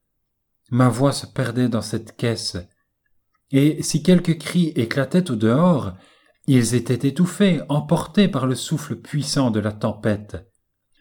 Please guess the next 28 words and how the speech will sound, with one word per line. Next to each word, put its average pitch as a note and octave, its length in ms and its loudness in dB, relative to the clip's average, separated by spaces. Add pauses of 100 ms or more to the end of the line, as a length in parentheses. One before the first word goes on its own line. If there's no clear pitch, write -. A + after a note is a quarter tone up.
(280)
Hermann C#3+ 600 4 (200)
était-il D3+ 460 4
donc C3 320 2
tombé A2+ 300 0
à A2 40 2
la A2 120 2
mer ? D#3+ 500 0 (340)
Avait-il D#3 400 4
été C3+ 200 0
emporté C3+ 480 0
par B2 160 -2
une A#2+ 120 2
vague ? C#3 460 2 (320)
Était-il E3+ 420 4
écrasé D3+ 540 2
par B2 220 -2
un A#2 80 2
mât ? D#3+ 380 2 (380)
Ou C#3+ 140 2
bien, C3 400 6
tout F3+ 240 0
à E3 100 2
la D3 120 0
pensée D3+ 400 0
de C3+ 100 -2
son B2+ 200 -2
propre C#3 360 -4
salut, B2+ 460 0